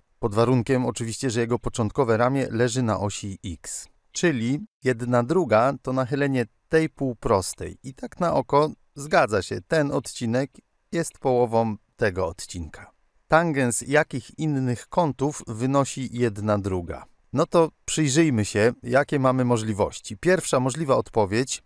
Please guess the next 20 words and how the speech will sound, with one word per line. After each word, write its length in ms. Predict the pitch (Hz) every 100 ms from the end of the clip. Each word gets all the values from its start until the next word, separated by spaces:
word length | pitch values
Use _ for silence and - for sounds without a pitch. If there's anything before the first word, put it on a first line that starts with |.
| _
to 120 | - 127
nasz 240 | 156 -
początkowy 640 | - 131 117 104 175 135 123
kąt, 440 | 104 101 127 - -
ten 280 | 127 151
na 120 | 147 120
wykresie 580 | 113 - 95 - 107
zero 300 | 117 120 127
przecinek 500 | - - 98 123 110
czterdzieści 600 | - - 104 95 127 - 98
sześć 280 | 135 -
radiana 640 | 120 107 95 87 87 104 139 _ _ -
plus 460 | 156 185 185 - - _
pi 180 | - 147
drugich. 640 | 120 110 90 78 71 - - _ _
W 100 | -
stopniach 600 | - 160 - 151 135 - _
pi 180 | 165 151
przez 320 | - - 113 104
dwa 440 | 127 156 127